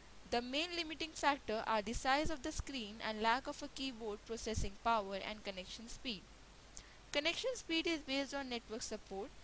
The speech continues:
G P R S usage is typically charged based on volume of data transferred, which is usually billed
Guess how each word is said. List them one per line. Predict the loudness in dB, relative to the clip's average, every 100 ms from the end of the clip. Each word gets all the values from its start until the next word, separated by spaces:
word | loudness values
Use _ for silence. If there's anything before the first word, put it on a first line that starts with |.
| -16 -14 -4
G | -2
P | 0 2
R | 6 6
S | 4 0
usage | -4 -6 0 0 2 0
is | 0 0
typically | -4 -4 -2 0 0
charged | 2 4 4 2 0
based | 2 2 0
on | -6 -4
volume | -4 -4 -4 -4
of | -4 -2
data | 0 0 0
transferred, | 0 -2 -2 -4 -4 -4 -8 -16 -16 -16 -16 -16 -8
which | -4 -2
is | -4 -4
usually | -6 -6 -4 -2 0
billed | 2 0